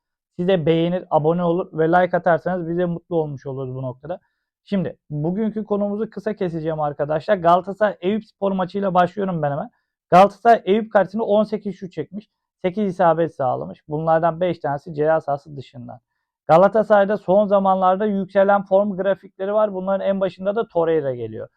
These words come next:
Torreira'nın yakalamış olduğu ikinci bölgedeki rotasyon toplarının tamamını Galatasaray Lemina ile birlikte üçüncü bölgeye çok güzel bir şekilde aktarabildi. Galatasaray'da Lemina, Torreira ve Sara ikilisi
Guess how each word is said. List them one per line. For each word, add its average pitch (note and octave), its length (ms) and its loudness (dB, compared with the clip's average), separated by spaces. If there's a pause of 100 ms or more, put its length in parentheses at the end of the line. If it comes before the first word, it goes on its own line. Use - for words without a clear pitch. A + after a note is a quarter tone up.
(300)
Torreira'nın G#3 460 4
yakalamış G#3 640 -2
olduğu G3+ 220 -2
ikinci G3 400 -6
bölgedeki F#3+ 460 -4
rotasyon F#3 540 -2
toplarının G3 380 -4
tamamını F3+ 420 0
Galatasaray F#3+ 600 0
Lemina F3 360 -2
ile D3 140 -6
birlikte C3+ 200 -16
üçüncü F#3+ 320 -10
bölgeye F3 280 -6
çok F#3 180 -10
güzel E3+ 200 -4
bir D#3 60 -14
şekilde E3+ 260 -6
aktarabildi. A#2+ 600 -6 (440)
Galatasaray'da G3+ 720 4
Lemina, G3 720 0
Torreira F#3+ 460 0
ve F3+ 80 2
Sara F3+ 280 0
ikilisi E3+ 520 -4